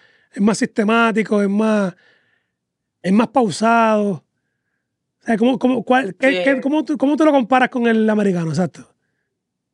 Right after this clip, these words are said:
Speaker 2: Sí, eh, bueno, la verdad que en nuestro programa hay mucho ame-, eh, mucho latino, entonces como que se, hay un poco de mezcla, pero yo creo que el, el juego americano pasa, es muy rápido,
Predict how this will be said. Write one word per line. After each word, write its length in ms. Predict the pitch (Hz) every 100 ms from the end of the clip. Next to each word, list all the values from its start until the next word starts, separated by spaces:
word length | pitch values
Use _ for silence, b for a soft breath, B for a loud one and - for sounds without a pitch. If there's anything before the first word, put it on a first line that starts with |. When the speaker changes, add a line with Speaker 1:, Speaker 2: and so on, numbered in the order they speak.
| _ _ _ _ _
Speaker 2:
Sí, 400 | - 151 135 104 -
eh, 300 | 131 127 131
bueno, 320 | 175 160 135 123
la 100 | 139
verdad 240 | 147 175 214
que 920 | 220 190 160 143 135 127 120 117 - _ -
en 120 | 135
nuestro 260 | 135 160
programa 840 | 139 147 139 165 185 175 156 139 135
hay 80 | 147
mucho 320 | 151 143 147
ame-, 280 | 131 127 -
eh, 100 | 123
mucho 280 | 143 147 143
latino, 400 | 120 117 143 143
entonces 500 | 139 139 143 127 117
como 240 | 117 120
que 140 | 117
se, 200 | 104 -
hay 180 | 123 139
un 360 | 143 147 143 135
poco 240 | 143 143
de 60 | 139
mezcla, 540 | 123 143 - 147 185 _ _ _ _ _ _ _ _ _
pero 500 | 143 135 131 127 127
yo 160 | 156 185
creo 200 | 196 135
que 160 | 156
el, 440 | 139 131 120 113 -
el 140 | 135
juego 240 | 131 170 170
americano 500 | 156 135 120 160 143
pasa, 680 | 139 147 131 110 98 85 -
es 140 | 120
muy 200 | 131 147
rápido, 600 | 131 156 156 147 143 147